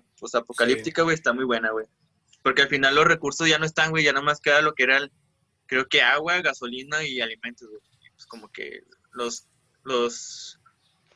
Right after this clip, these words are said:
Speaker 1: el líder, güey, que es un
Speaker 2: Supervivientes.
Speaker 1: tirano, güey, tiene el poder de eso, güey. Y solamente a los de mero abajo, güey, que es el pueblo, se los avienta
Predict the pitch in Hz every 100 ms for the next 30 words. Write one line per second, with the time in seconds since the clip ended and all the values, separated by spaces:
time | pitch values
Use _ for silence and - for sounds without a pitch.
0 | _ _ - 135 165 175 165 156 156 -
1 | 139 131 123 151 147 139 131 131 _ _
2 | _ _ 131 123 131 135 135 120 123 117
3 | 117 127 123 127 113 117 _ _ _ _
4 | 123 127 123 127 127 139 131 127 127 131
5 | 143 156 156 147 139 - 120 135 - 143
6 | 131 131 117 - 101 110